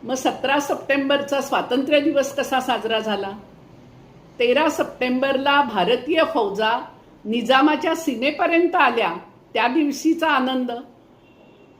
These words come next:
रझाकारांनी केलेल्या अत्याचारांचं वर्णन आणि कासिम रझवीचा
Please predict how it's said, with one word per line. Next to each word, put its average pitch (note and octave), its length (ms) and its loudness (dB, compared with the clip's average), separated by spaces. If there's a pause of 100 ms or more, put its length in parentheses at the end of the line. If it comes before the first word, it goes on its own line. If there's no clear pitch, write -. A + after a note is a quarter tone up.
(140)
रझाकारांनी D#4 840 2
केलेल्या D4 600 4
अत्याचारांचं D4 1000 0
वर्णन C#4 440 0 (1040)
आणि G3+ 220 0
कासिम C4 680 0
रझवीचा F3+ 600 -4